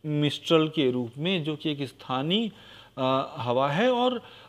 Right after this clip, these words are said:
अ, अलग-अलग क्षेत्रों में इस तरह की हवाएं अलग-अलग नामों से जानती हैं। मिस्ट्रल, अ, अ, कोल्ड विंड मुख्यतः आल्प्स पर्वत, अ, माला के आसपास के क्षेत्र में पाई जाती है और इसका जो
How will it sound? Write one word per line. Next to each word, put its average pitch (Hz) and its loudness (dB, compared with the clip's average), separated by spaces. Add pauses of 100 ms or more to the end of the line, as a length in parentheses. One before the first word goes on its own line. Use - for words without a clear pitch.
अ, - -2
अलग-अलग 240 2
क्षेत्रों 190 0
में 240 -2
इस 165 -2
तरह 190 0
की 175 -2
हवाएं 170 0
अलग-अलग 147 2
नामों 127 0
से 185 0
जानती 120 -4
हैं। 120 -2
मिस्ट्रल, 143 0
अ, 233 -4
अ, 160 2 (1040)
कोल्ड 147 4
विंड 165 2 (220)
मुख्यतः 165 -2
आल्प्स 151 0 (100)
पर्वत, 156 2 (520)
अ, 143 2
माला 143 6
के 180 -4
आसपास 147 2
के 170 0
क्षेत्र 147 -4
में 165 -2
पाई 135 0
जाती 151 0
है 240 2
और 196 2
इसका 185 0
जो 190 4